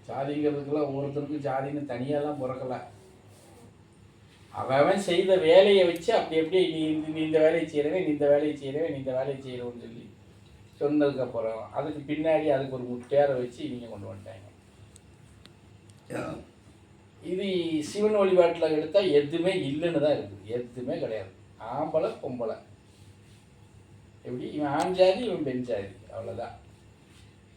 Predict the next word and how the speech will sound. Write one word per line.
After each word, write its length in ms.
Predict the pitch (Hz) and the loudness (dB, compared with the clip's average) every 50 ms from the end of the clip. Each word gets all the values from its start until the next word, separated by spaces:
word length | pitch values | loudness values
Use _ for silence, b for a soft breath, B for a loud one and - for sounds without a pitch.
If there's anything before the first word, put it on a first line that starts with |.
| - - - - - - - - - - - - - - - - - - - - - - - _ - - - - - - - - - - 131 | -20 -20 -20 -20 -20 -20 -20 -20 -20 -20 -20 -20 -20 -20 -20 -20 -20 -20 -20 -20 -20 -20 -20 _ -20 -20 -20 -20 -20 -20 -20 -20 -20 -18 -16
புரிஞ்சுதா? 440 | 131 131 127 123 123 113 117 123 | -16 -14 -14 -12 -12 -10 -12 -12